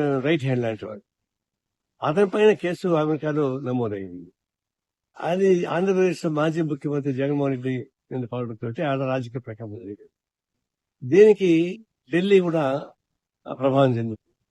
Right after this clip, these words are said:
ఎందుకంటే మోడీకి అనుకూలంగానే జగన్మోహన్ రెడ్డి ఉన్నాడు, మోడీకి నిజమైన శిష్యుడిగా అదాని ఉన్నాడు.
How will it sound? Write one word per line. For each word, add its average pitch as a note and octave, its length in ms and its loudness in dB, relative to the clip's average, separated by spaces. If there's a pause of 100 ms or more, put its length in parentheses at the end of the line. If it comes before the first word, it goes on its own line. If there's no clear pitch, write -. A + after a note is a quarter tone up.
(140)
ఎందుకంటే D#3+ 360 -4 (960)
మోడీకి E3 1160 0
అనుకూలంగానే D#3 520 0 (100)
జగన్మోహన్ D3+ 340 0
రెడ్డి D3 180 -4
ఉన్నాడు, D#3 240 -6 (1000)
మోడీకి D#3+ 600 2
నిజమైన D#3 360 0 (360)
శిష్యుడిగా C#3 420 -4 (400)
అదాని C#3+ 280 0 (100)
ఉన్నాడు. C#3+ 280 -4